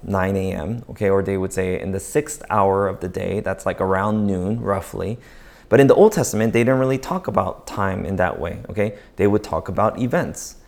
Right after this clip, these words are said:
Uh, for example, they would say things like, "During the exile of, uh, Israel from the Babylonians," okay? They wouldn't say, "In the year six hundred B C," <laughs> okay?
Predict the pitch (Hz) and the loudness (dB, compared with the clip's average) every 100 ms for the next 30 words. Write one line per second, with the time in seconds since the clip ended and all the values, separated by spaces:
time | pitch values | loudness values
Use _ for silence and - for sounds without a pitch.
0 | - - - - 95 95 92 123 123 127 | -20 -20 -20 -6 2 2 4 6 4 4
1 | 170 190 - 80 92 98 98 98 110 107 | 0 0 -2 -2 0 0 0 0 0 0
2 | - 104 104 104 95 92 98 - - - | -2 -2 -2 -2 0 -2 -4 -12 -20 -20
3 | - - - 107 113 120 113 - 110 120 | -20 -14 2 4 6 4 2 2 0 0
4 | 104 101 98 104 - 90 98 98 - - | 4 4 4 2 0 -2 0 0 -4 -18
5 | - - - 98 92 - 113 110 101 92 | -20 -18 -2 0 0 0 -2 0 0 0
6 | 92 107 - 104 95 92 92 90 92 90 | -2 -6 -4 0 2 0 -2 -2 -2 0
7 | 92 92 98 131 151 - - - - - | -2 -2 -2 -4 -6 -14 -18 -20 -14 -6
8 | 107 143 - - - - 101 104 107 104 | -2 -2 -4 -18 -20 -4 2 4 4 2
9 | 98 98 92 - 101 98 90 92 92 92 | 0 0 0 0 -2 -2 -2 -2 -2 -2
10 | 92 87 - - - - - - - - | -2 -4 -16 -20 -20 -20 -20 -18 -14 -10
11 | - 110 - 113 104 95 90 101 101 98 | 0 0 0 -2 0 0 -2 -4 -2 -2
12 | - 95 95 117 117 120 107 120 - | 0 0 0 0 0 2 2 2 -2